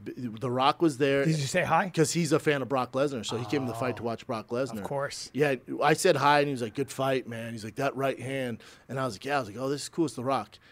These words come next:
Speaker 1: And here's the thing. Look down, 'cause we were about the same height. Look down. He had a,
Speaker 2: He's
Speaker 1: he had
Speaker 2: wearing
Speaker 1: platforms
Speaker 2: some
Speaker 1: on.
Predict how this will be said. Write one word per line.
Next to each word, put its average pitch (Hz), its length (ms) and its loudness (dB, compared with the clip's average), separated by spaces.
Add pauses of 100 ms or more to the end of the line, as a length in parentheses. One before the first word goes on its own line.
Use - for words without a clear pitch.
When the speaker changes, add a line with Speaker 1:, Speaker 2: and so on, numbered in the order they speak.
(140)
Speaker 1:
And 107 140 -12
here's 151 180 -2
the 196 120 2
thing. 165 240 -2
Look 165 320 0
down, 165 520 4
'cause 135 240 -2
we 156 120 6
were 160 40 6
about 165 280 4
the 190 100 0
same 196 380 0
height. 185 420 4 (260)
Look 170 220 2
down. 180 420 4 (300)
He 160 120 -8
had 185 100 -4
a, 185 100 -4 (1400)
Speaker 2:
He's - 100 -16
Speaker 1:
he 151 60 -6
had 151 40 -2
Speaker 2:
wearing 151 80 -4
Speaker 1:
platforms 131 440 2
Speaker 2:
some 82 100 -8
Speaker 1:
on. 85 80 -14